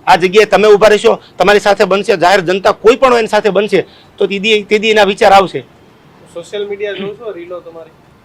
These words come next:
Speaker 1: હા.
Speaker 2: લોકો કેવી રીતે ટ્રોલ કરે છે, જોઉં છો તમે?
Speaker 1: ના, નથી જોતો.
Speaker 2: એનું શું કારણ?
Speaker 1: એ લોકોનો પ્રશ્ન છે.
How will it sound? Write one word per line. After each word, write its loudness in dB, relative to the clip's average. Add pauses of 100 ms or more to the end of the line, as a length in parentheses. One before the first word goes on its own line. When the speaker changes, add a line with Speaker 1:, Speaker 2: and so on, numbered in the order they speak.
Speaker 1:
હા. -14 (1900)
Speaker 2:
લોકો -12
કેવી -14
રીતે -14
ટ્રોલ -18
કરે -16
છે, -20
જોઉં -20
છો -20
તમે? -20
Speaker 1:
ના, -2
નથી -4
જોતો. -10 (1040)
Speaker 2:
એનું -18
શું -20
કારણ? -20 (680)
Speaker 1:
એ -2
લોકોનો 2
પ્રશ્ન -4
છે. -20